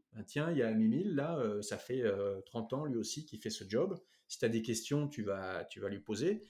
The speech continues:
Et moi, je reviendrai toutes les deux heures pour m'assurer que ça va bien. Et puis, en fin de journée, ben, tu sais, ça sera bon. Euh, voilà. Et en bas de la carte, de cette petite carte méthodo, il y a un truc qui est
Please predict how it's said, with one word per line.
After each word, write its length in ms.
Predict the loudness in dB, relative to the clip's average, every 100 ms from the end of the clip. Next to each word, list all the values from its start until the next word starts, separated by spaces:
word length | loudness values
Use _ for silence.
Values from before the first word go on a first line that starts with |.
| -20 -2
Et 80 | 4
moi, 140 | 4
je 100 | 6
reviendrai 360 | 4 6 6 4
toutes 200 | 4 0
les 60 | 2
deux 240 | 2 4
heures 260 | 2 2 -10 _ _ _ _
pour 100 | 2
m'assurer 320 | 2 4 0
que 60 | 2
ça 100 | 2
va 120 | 2
bien. 340 | 2 2 2 -2 -6 -4
Et 80 | 0
puis, 120 | 0
en 80 | 2
fin 140 | 2
de 60 | 2
journée, 280 | 4 2
ben, 160 | 2 0
tu 320 | -4 -8 -8
sais, 200 | -6 -6
ça 560 | -6 -10 -18 _ -20 -14
sera 180 | -10 -6
bon. 180 | -6 -8 _ _ _ _ _ _ _ -8
Euh, 180 | -6 -8 -8
voilà. 280 | -8 -8 -2
Et 120 | 2
en 100 | 2
bas 140 | 4 6
de 80 | 6
la 100 | 4
carte, 460 | 4 2 0 -16 _ -4
de 120 | -2
cette 240 | 0 0
petite 300 | 0 -2 -6
carte 260 | -4 -4 0
méthodo, 520 | -2 2 0 0 -2 -10 -20 -20 -20 _ -20 _ -6
il 60 | -2
y 20 |
a 60 | 0
un 60 |
truc 260 | 2 0 2
qui 100 | -2
est 160 | -2